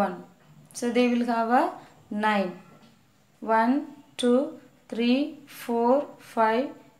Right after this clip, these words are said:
six, seven, eight, nine. The same way, D ten.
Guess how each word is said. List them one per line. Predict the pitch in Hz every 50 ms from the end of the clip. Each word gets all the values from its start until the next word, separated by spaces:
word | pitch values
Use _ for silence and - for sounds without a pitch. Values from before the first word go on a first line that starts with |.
| _ _ _ _ _
six, | - - - 262 262 285 277 - -
seven, | - - - - - - - 233 226 226 226 226 247 247 269 294 294 - - -
eight, | 214 214 226 226 240 247 285 - - - -
nine. | 226 226 226 220 214 202 185 175 - - - _ _ _ _ _ _ _ _ _ _ _ _ _ _ _ _ _ _ _ _ _ _ _ -
The | 247 247 254
same | 240 - 269 269 262 262 254 240 247
way, | 262 285 330 359 359 - - - - _ _ _ _ - 190 185 185
D | 254 262 269 - - -
ten. | 226 208 190